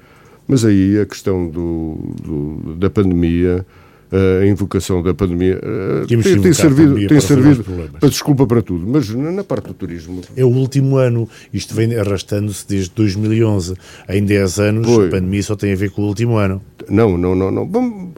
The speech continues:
Speaker 1: repare, porque num assunto que era um assunto meramente económico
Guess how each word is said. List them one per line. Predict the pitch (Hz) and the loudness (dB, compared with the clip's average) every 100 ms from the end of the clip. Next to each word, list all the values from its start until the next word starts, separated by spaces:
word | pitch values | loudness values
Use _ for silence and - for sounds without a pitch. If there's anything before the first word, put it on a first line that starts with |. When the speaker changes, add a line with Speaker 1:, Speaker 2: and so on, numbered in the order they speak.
| - | -6
Speaker 1:
repare, | 147 143 147 110 95 90 | -4 0 2 2 0 -4
porque | - 175 139 - 143 131 120 - - - _ _ _ _ _ _ _ _ _ - | -2 -2 0 4 6 6 2 -2 -10 -20 _ _ _ _ _ _ _ _ _ 2
num | 127 156 | 8 8
assunto | 131 - 131 110 | 8 4 4 4
que | - | 2
era | 123 | 2
um | 117 | 2
assunto | 110 - 110 98 - | 2 2 2 0 2
meramente | 117 147 120 104 98 107 | 2 4 4 4 2 -2
económico | 98 95 85 82 85 90 | -2 0 0 -2 -4 -8